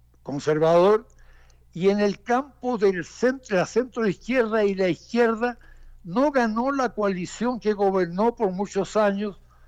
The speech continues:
que fue la que encabezó la fuerza del no a un intento de elección plebiscitaria de Pinochet en mil novecientos ochenta y ocho, y eso pasó a llamarse Concertación de Partidos por la Democracia,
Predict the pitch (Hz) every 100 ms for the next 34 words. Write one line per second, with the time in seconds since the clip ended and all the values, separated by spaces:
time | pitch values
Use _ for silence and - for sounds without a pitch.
0 | - - - 165 175 196 170 165 - _
1 | _ - 151 147 160 160 - 196 214 147
2 | 190 190 - 190 175 165 156 202 247 233
3 | - - - - - 156 180 175 170 -
4 | 185 180 - 175 156 147 143 - - -
5 | - 156 147 139 - - 180 190 190 -
6 | 165 156 143 - 143 - 190 190 185 160
7 | - 143 147 - 180 165 160 156 151 135
8 | 160 151 170 160 147 147 156 151 185 -
9 | 226 - - - - - - 190 208 -
10 | 247 175 - 214 196 175 190 180 - 208
11 | - - - - - - - 190 175 185
12 | 170 - 160 - 262 247 226 208 185 208
13 | 208 196 202 185 175 160 151 151 127 -